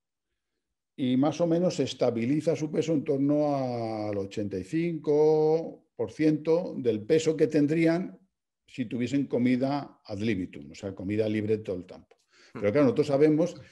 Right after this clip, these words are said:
Speaker 1: que tener comida disponible todo el tiempo no es lo normal, ni en el medio natural, ni en ningún lado. Entonces,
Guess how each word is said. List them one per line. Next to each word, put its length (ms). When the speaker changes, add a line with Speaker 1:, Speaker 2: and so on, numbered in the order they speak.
Speaker 1:
que 100
tener 280
comida 440
disponible 600
todo 200
el 60
tiempo 340
no 140
es 80
lo 120
normal, 520
ni 220
en 100
el 80
medio 240
natural, 520
ni 60
en 60
ningún 260
lado. 140
Entonces, 480